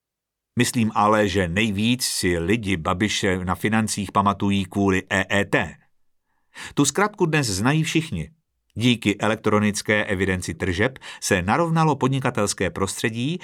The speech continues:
a jen v letech dva tisíce sedmnáct až osmnáct přinesla do veřejných rozpočtů dvacet celých dvě miliardy korun a počet plátců D P H stoupl o šestnáct procent. Po zavedení první vlny E E T dokonce v roce dva tisíce sedmnáct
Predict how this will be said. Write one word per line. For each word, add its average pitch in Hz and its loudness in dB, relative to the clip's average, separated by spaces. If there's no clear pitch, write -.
a 110 0
jen 101 4
v 82 -2
letech 156 2
dva 95 0
tisíce 95 -4
sedmnáct 143 -2
až 90 -10
osmnáct 123 -4
přinesla 151 2
do 104 0
veřejných 107 2
rozpočtů 120 2
dvacet 170 -2
celých 95 0
dvě 120 0
miliardy 113 0
korun 95 0
a 85 4
počet - -2
plátců 139 0
D 104 2
P 82 -4
H 110 2
stoupl 135 2
o 226 2
šestnáct 143 -4
procent. 73 -6
Po 113 4
zavedení 104 2
první 92 -2
vlny 95 0
E 85 -4
E 80 -4
T 104 0
dokonce 95 -2
v 82 -6
roce 87 -4
dva 82 -4
tisíce 82 -8
sedmnáct 90 -2